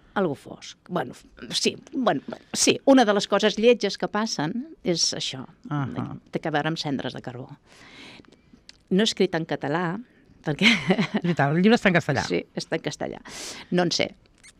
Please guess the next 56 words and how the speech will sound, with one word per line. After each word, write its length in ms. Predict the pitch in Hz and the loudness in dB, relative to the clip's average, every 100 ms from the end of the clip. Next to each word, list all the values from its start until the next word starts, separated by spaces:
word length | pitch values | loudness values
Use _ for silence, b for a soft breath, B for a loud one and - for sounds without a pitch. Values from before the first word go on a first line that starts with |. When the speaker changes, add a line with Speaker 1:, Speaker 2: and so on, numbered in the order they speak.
| _ _ _ - | _ _ _ -6
Speaker 1:
no 120 | 160 | -4
en 60 | 156 | -4
sé. 140 | - | -6
Speaker 2:
I 40 | - | 0
Speaker 1:
Jo 80 | 175 | 2
Speaker 2:
et 60 | |
va 60 | 160 | 2
Speaker 1:
soc 80 | 165 | 4
Speaker 2:
ser 40 | |
molt 120 | 165 156 | 4 4
més 100 | - | 4
fàcil 280 | 160 175 156 | 2 2 2
fer-ho 220 | 143 131 | 2 2
en 60 | 123 | 2
castellà, 360 | 95 - - - | -2 -8 -4 0
no? 80 | 170 | 0
Speaker 1:
En 60 | |
castellà. 460 | 156 - 135 - - - | 0 -6 -8 -8 -10 0
I 140 | 180 170 | 2 2
llavors, 340 | 170 180 185 - | 4 4 2 2
home, 220 | 196 151 - - - | 2 2 -4 -20 -2
la 100 | 175 | 0
història, 400 | 170 - 180 185 | 2 2 4 4
clar, 180 | 196 175 | 4 2
al 60 | 165 | 2
ser 140 | 190 | -2
d'aquí, 240 | 190 185 220 | -2 -4 -4
tothom 240 | 214 202 | -2 -2
em 40 | 202 | -2
demana: 300 | 180 180 190 _ - | -2 -2 -6 _ -10
«Com 160 | - 330 | -2 0
és 120 | 269 | 0
que 60 | 190 | 0
no 80 | 170 | -2
l'has 100 | 165 | -2
escrit 160 | 175 170 | -4 -6
en 60 | 170 | -6
català?» 320 | 170 165 160 | -6 -6 -6
Pues 200 | - 180 | -8 -12
perquè 160 | - - | -10 -8
s-, 360 | 156 - - 185 | -6 -4 -2 0
no 80 | 185 | 0
en 60 | |
sé, 360 | 180 - 214 262 | 0 2 0 0
soc 260 | - 156 139 | -2 -4 0
vaga 240 | 151 156 | 0 -2
per 140 | - 135 | -4 -4
naturalesa 680 | 139 143 156 180 208 190 208 _ _ B B B B - | -4 -4 -4 -4 -4 -6 -10 _ _ B B B B -2
i 140 | 175 | 0
no 160 | 165 151 | 2 2
n'he 80 | 131 | 2
anat 180 | 123 | -2
a 40 | 123 | -6
aprendre. 380 | - 123 123 180 _ - _ _ _ - | -10 -8 -8 -10 _ -20 _ _ _ 0
Ja 140 | - | 0
està. 240 | - - | 0 -2